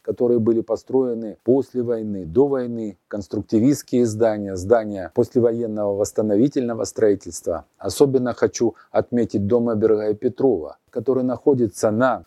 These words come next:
пересечении Большой Садовой и проспекта Буденновского. Этот дом с очень красивым, замкнутым двором,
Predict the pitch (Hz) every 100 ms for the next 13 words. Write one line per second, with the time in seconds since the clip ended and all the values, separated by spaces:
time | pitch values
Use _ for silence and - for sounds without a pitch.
0 | 92 123 120 127 - 127 107 98 92 85
1 | - 98 104 - 92 - 92 90 131 196
2 | 226 123 143 175 - 117 139 - 120 120
3 | 104 85 73 - 82 71 - 151 165 135
4 | 143 214 220 196 190 185 185 151 156 143
5 | - 143 113 82 71 101 147 160 - 120
6 | 107 110 101 101 107 98 90 76